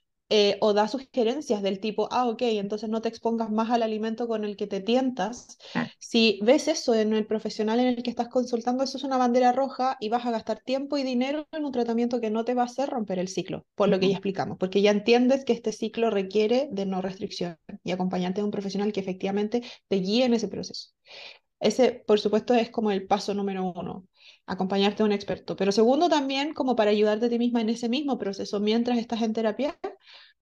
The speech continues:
Speaker 1: tú misma también como irte haciendo experta en, "Oye, ¿será que me estoy restringiendo?". Y de hecho a mí me encanta cuando me doy cuenta que mis pacientes ya se están haciendo expertos y me dicen,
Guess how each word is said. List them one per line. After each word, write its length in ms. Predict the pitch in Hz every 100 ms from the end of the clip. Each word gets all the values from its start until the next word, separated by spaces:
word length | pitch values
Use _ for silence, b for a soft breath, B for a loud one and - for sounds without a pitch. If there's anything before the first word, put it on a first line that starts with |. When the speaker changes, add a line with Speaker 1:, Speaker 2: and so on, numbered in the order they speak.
| -
Speaker 1:
tú 120 | 247
misma 260 | 320 254
también 260 | 185 185 190
como 560 | 190 196 196 196 - _ -
irte 340 | 226 233 262
haciendo 380 | 247 247 254 262
experta 640 | 262 - 247 254 294 302 -
en, 320 | 233 233 233
"Oye, 300 | - 240 208
¿será 220 | 196 202 214
que 100 | 254
me 60 |
estoy 160 | 247 285
restringiendo?". 680 | 277 294 269 285 320 339 247
Y 100 | 208
de 80 | 208
hecho 180 | 208
a 20 | 220
mí 120 | 226
me 80 | 214
encanta 260 | 202 214
cuando 240 | 254 262 254
me 80 |
doy 80 | 240
cuenta 220 | 247 247
que 60 | 262
mis 120 | 254
pacientes 380 | 247 - 247 254
ya 100 | 240
se 80 | 240
están 180 | 240 240
haciendo 260 | 254 254
expertos 360 | 254 - 277 190
y 60 |
me 80 | 202
dicen, 180 | 196 208